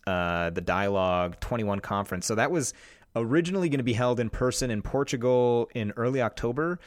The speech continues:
um, but just, I think if it's getting released on Saturday, a,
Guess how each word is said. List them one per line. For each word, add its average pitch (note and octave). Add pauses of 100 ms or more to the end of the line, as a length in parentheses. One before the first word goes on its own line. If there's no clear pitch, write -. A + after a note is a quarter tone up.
(320)
um, G2+
but G2+
just, -
I G#2+
think -
if G#2+
it's G#2+
getting G#2
released G2+
on F#2+
Saturday, A2
a, G2